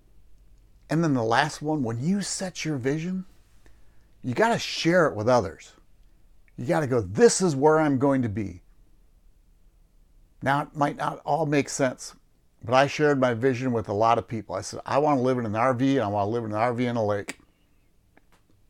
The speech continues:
And guess what? That's where we're at. Hey, if you've ever thought you've ever wanted to be a coach, coaching is one of the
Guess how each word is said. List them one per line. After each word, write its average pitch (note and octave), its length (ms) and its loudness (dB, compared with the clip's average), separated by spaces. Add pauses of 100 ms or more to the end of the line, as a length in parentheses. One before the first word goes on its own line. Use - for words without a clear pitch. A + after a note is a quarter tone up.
(1400)
And G#2+ 140 -6
guess A2 220 -2
what? G2+ 240 -6 (460)
That's G2+ 260 -6
where A2+ 80 -6
we're G2 120 -6
at. F#2+ 180 -10 (1200)
Hey, D3 300 4 (880)
if E3+ 160 -2
you've D#3+ 300 2
ever G3 280 4
thought B2+ 500 6 (100)
you've A#2 160 -2
ever C#3+ 160 8
wanted B2+ 220 4
to G2+ 40 -6
be A2+ 80 -2
a G#2 60 -4
coach, - 460 -8
coaching F3 360 4
is A#2+ 120 2
one B2 180 2
of - 0 -
the G#2+ 180 0